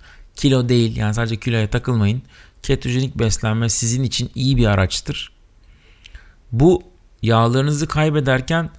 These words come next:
kaslarınızı korumak anlamına gelir. Bunu egzersizle de destekleyebilirsiniz. Ketojenik beslenme beyinde enerjiyi daha verimli kullanmak demektir.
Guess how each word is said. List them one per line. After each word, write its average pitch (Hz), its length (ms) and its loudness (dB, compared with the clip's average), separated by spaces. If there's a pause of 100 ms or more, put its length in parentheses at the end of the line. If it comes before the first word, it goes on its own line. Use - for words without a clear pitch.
(160)
kaslarınızı 135 680 -2
korumak 139 520 0
anlamına 95 480 0
gelir. 98 400 -4 (340)
Bunu 131 200 2
egzersizle 127 720 0
de 123 140 0
destekleyebilirsiniz. 117 1300 -2 (1040)
Ketojenik 147 600 -2
beslenme 135 640 0
beyinde 127 400 2
enerjiyi 123 560 0
daha 120 220 2
verimli 107 320 0
kullanmak 110 600 0
demektir. 98 600 0